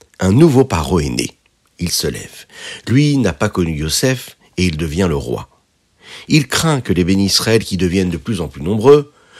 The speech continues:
commencent à se rebeller, se révolter contre les Égyptiens. Et tellement ils étaient nombreux, ils avaient peur qu'ils prennent le pouvoir. Il s'est dit, « Il faut absolument que j'arrête cela. » Paro va donc demander à ses conseillers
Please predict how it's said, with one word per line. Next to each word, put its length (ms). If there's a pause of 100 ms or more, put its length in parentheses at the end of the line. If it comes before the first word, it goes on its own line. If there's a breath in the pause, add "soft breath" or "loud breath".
(140 loud breath)
commencent 540 (240 loud breath)
à 400
se 180
rebeller, 460
se 180
révolter 720
contre 240
les 240
Égyptiens. 640 (480 soft breath)
Et 40
tellement 340
ils 220
étaient 340
nombreux, 500 (540 soft breath)
ils 240
avaient 220
peur 420 (160 soft breath)
qu'ils 160
prennent 220
le 80
pouvoir. 640 (560 soft breath)
Il 80
s'est 200
dit, « 160
Il 60
faut 140
absolument 640
que 120
j'arrête 320
cela. » 320 (760)
Paro 560 (220)
va 180
donc 300
demander 400
à 80
ses 180
conseillers 580